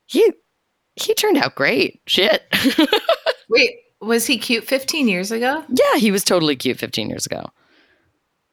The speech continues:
Speaker 2: Okay. Would you have made out with him fifteen years ago?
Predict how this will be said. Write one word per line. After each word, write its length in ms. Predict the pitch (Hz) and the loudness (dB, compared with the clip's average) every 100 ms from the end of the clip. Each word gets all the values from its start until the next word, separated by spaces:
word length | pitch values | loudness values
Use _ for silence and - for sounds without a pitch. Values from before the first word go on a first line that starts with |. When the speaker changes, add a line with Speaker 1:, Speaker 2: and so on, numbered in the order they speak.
| _ - | _ -8
Speaker 2:
Okay. 460 | 180 151 175 208 - _ _ _ _ _ | -4 -4 -6 -14 -20 _ _ _ _ _
Would 380 | 190 208 208 208 | -4 2 2 2
you 140 | 220 208 | 0 0
have 460 | 208 190 180 - | 0 -2 -4 -8
made 280 | 185 185 180 | -4 -2 0
out 140 | 156 - | -2 -4
with 80 | |
him 160 | 170 165 | -10 -10
fifteen 380 | - - 139 139 | -10 -10 -12 -12
years 220 | 139 180 | -14 -14
ago? 260 | - 98 | -12 -14